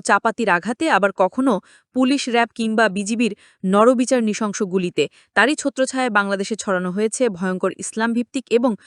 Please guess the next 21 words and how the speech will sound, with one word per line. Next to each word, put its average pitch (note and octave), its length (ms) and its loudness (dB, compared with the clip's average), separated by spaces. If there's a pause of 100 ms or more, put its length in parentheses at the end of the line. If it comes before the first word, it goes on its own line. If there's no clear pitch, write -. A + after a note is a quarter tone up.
(180)
মুসলমানদের B3+ 640 0
বানানো G#3 360 2
হয়েছে A3+ 320 0
জঙ্গি, G3+ 440 0 (340)
পুরানো A#3+ 300 2
হয়েছে A#3 340 2
পবিত্র C4 380 -2
কোরআন, G#3 420 0
হত্যা G3+ 280 -6
করা F#3 180 0
হয়েছে G3 300 -4
শত A#3+ 260 -2
শত B3+ 200 -6
আলেমদেরকে, A3 640 0 (320)
ফাঁসিতে C4 360 -2
ঝুলানো C4 320 2
হয়েছে B3+ 260 -2
শহীদ B3+ 300 0 (340)
কাদের G#3+ 300 4
মোল্লা B3 280 0
সহ A3 240 -4